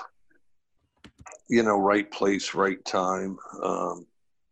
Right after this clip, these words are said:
you know, player with a relationship or such with your coach in a fashion that where you got to be a student assistant and you get elevated. I mean, it's hard to get those jobs, and they're, they're kinda limited, but the, um,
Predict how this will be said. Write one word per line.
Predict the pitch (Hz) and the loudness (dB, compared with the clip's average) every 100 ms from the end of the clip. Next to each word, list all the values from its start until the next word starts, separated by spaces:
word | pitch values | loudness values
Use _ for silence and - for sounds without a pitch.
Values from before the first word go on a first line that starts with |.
| _ _ _ - | _ _ _ -8
you | 104 | -6
know, | 98 | -6
player | - - 101 101 98 | -6 0 2 4 2
with | 92 - | 0 -2
a | 92 | -2
relationship | 92 92 92 95 - 95 - 92 95 - | 0 0 2 0 -2 -8 -6 -2 -2 -2
or | 87 | -6
such | 85 - 98 - - | -6 -4 -4 -4 -4
with | 95 - | -6 -4
your | 98 - - | -10 -10 -2
coach | - 95 - 90 | 0 0 -2 -10
in | 92 | -12
a | - - | -10 -4
fashion | 95 92 - 92 92 - _ _ _ - _ _ _ _ | -2 -2 -4 -6 -8 -12 _ _ _ -20 _ _ _ _
that | 101 98 | 2 2
where | 95 98 | 4 2
you | 92 92 | 0 0
got | 98 95 | 0 -2
to | - | -6
be | 85 - | -2 -2
a | |
student | - - 101 98 95 | -2 -4 -2 -2 -4
assistant | - - 92 92 - 104 98 - | -6 -8 -6 -6 -6 -6 -8 -6
and | 98 | -4
you | 95 | -2
get | 90 98 90 | -2 -2 -2
elevated. | 95 92 90 92 92 92 - _ _ _ _ - | -2 -4 -2 -2 0 -4 -8 _ _ _ _ -4
I | |
mean, | 127 170 | 0 2
it's | 165 | 2
hard | 117 117 110 | 0 2 0
to | |
get | 85 104 107 | -2 -4 -4
those | 90 80 - - | -6 -12 -14 -12
jobs, | 95 87 - - | -10 -8 -10 -12
and | 101 | -8
they're, | 104 98 - | -8 -8 -6
they're | 101 92 - | -4 -4 -4
kinda | 135 120 | -4 -4
limited, | 92 104 110 - - - | -4 -2 -2 -6 -10 -8
but | 110 107 | -6 -6
the, | 107 98 - _ _ _ _ _ _ - | -4 -6 -8 _ _ _ _ _ _ -10
um, | 110 101 98 90 | -6 -4 -6 -10